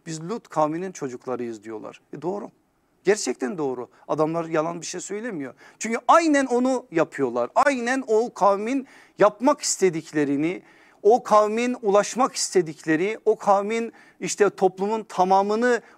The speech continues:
o işin içerisine dahil etme noktasındaki hedeflerine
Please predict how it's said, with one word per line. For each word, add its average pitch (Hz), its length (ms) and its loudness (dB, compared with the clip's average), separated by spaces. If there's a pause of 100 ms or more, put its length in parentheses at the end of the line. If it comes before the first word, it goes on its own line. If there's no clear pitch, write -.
o 240 140 4
işin 196 300 -6
içerisine 180 560 -2
dahil 180 300 2
etme 214 340 0
noktasındaki 180 760 -4
hedeflerine 220 640 0